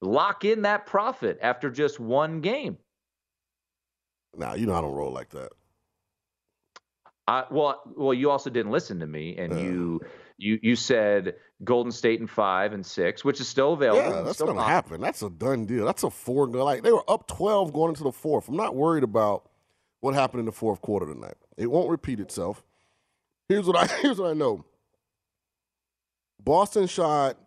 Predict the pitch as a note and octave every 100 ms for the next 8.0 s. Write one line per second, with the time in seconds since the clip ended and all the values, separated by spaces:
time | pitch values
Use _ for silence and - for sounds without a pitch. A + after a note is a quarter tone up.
0 | _ B2+ F3 G#3 F3 D#3 - - D#3 C#3+
1 | B2+ A#2+ - _ A#2 A2+ B2 A#2+ A2 A2
2 | A#2 A2 A2 F#2 C3+ C#3+ A2+ - C3 A#2
3 | F#2 - _ _ _ _ _ _ _ _
4 | _ _ _ _ _ _ _ C#3 G3 F#3+
5 | F#3 D3+ A#2 B2 D#3+ D3 F2+ F#2 C3+ A#2
6 | - - _ _ _ _ _ - A#2+ A2
7 | A#2 D3 D#3+ C#3 G#2 A2 G#2 F#2 G2